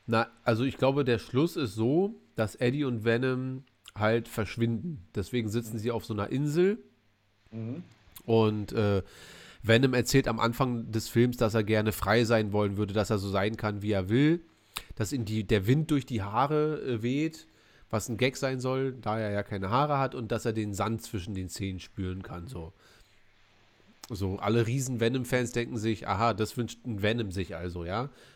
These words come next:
Speaker 2: <laughs>
Speaker 1: Und dann am Ende des Films sitzen die dann halt erstmal so am Strand und man sieht erstmal nur so die Füße von Venom, wie so, wie die so im Sand versinken, so, ja? Äh, nur, dass ihm der Ha-,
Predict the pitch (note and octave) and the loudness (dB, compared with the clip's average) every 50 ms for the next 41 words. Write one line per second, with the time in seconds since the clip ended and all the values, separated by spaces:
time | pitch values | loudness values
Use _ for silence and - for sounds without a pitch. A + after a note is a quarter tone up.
0 | _ - D#3 D3+ A2+ - - - B2 A#2+ A#2 - - - - - _ _ - D3+ | _ -8 -6 -6 -6 -8 -14 -14 -14 -14 -14 -14 -16 -18 -18 -18 _ _ 0 4
1 | C3+ C3+ C3+ C3 C3 B2+ B2+ B2 B2 A#2+ B2 - - - _ _ _ _ _ _ | 6 8 8 8 6 6 4 2 0 -2 -4 -8 -14 -18 _ _ _ _ _ _
2 | _ _ _ _ _ _ _ _ _ _ _ _ _ _ _ _ _ _ _ _ | _ _ _ _ _ _ _ _ _ _ _ _ _ _ _ _ _ _ _ _
3 | _ _ - - - - - - - A#2 A#2 A#2 A#2 A#2 A#2 A#2 A2+ A2+ A2+ A2+ | _ _ -16 -16 -12 -12 -6 0 4 4 6 6 4 4 2 2 0 0 0 -2
4 | A2+ A2+ A2+ A2+ - - _ _ - - A2+ A2 A#2 A#2+ C3+ C3 C3 B2+ - - | -2 -4 -4 -6 -10 -18 _ _ -2 -2 0 2 2 2 2 4 2 2 2 2
5 | B2+ B2 A#2+ G#2+ B2+ B2+ B2 - B2+ A#2+ A2 A#2 G#2+ G#2 G#2+ G#2+ G#2+ - - G2+ | 2 2 2 2 -2 -2 -2 -2 -6 -2 -2 0 0 0 0 0 -2 -2 -4 -6
6 | - - G#2+ G2 F#2 G#2 - F#2 F#2 F#2 - - B2 D3+ F#3 G3 F#3+ - - _ | -6 -4 -6 -4 -4 -6 -8 -8 -12 -10 -6 -2 0 2 2 0 -2 -10 -14 _
7 | _ _ _ _ _ _ _ _ _ _ _ _ - C3+ B2 A#2+ A#2+ A#2 G#2+ A2+ | _ _ _ _ _ _ _ _ _ _ _ _ -4 -2 0 2 2 0 0 -2
8 | B2 A#2+ B2+ A#2 - - A#2 A2+ A2+ A2 G2 G#2 G2 G#2+ F#2 - - B2+ A#2 - | -2 -2 -2 -2 -2 -2 -2 0 0 -2 -4 -4 -6 -6 -6 -4 -2 -2 -2 -2
9 | B2 - - G#2+ G2+ F#2+ G#2+ A2 A2+ A2 G#2+ G#2 G2+ G#2 G2+ G2 G#2 G2+ G2+ F#2+ | -4 -4 -4 -4 -2 -2 -2 0 -2 -2 -4 -4 -6 -6 -4 -4 -4 -4 -4 -6
10 | F2+ G2 G2 G2 F#2+ G#2+ G2+ F#2 G2+ A2 - G2+ F#2+ F#2 F#2+ - F2+ G#2+ F#2+ - | -6 -8 -8 -8 -6 -8 -8 -6 -6 -6 -6 -8 -10 -10 -8 -8 -8 -8 -8 -8
11 | - F#2+ F2+ E2+ F2+ F#2 F#2 F2 - G2+ F#2 E2+ E2 D#2+ E2 F2+ G2 A2 A#2 - | -8 -8 -6 -6 -6 -8 -8 -8 -10 -12 -12 -12 -12 -10 -8 -6 -6 -6 -6 -8
12 | - - - - - - - _ _ _ _ _ - B2 A2+ A2 A2 G#2+ G#2+ G#2+ | -14 -20 -20 -20 -20 -20 -20 _ _ _ _ _ -2 0 2 2 2 2 2 0
13 | A2+ G#2+ G#2 - - A2+ A2+ G#2+ G2+ F2+ F2 F#2+ - | 0 0 0 -2 -4 -6 -6 -4 -4 -4 -6 -8 -10